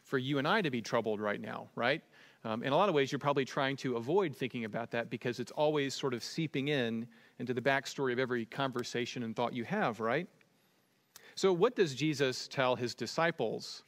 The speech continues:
in this moment of being upset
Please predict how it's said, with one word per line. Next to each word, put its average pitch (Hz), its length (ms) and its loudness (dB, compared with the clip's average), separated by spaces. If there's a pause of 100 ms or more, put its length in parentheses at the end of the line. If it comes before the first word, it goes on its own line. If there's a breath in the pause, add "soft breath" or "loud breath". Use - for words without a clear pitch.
(400 soft breath)
in 147 160 0
this 139 200 -2
moment 139 400 2
of 117 240 -2
being 120 320 0
upset 127 640 0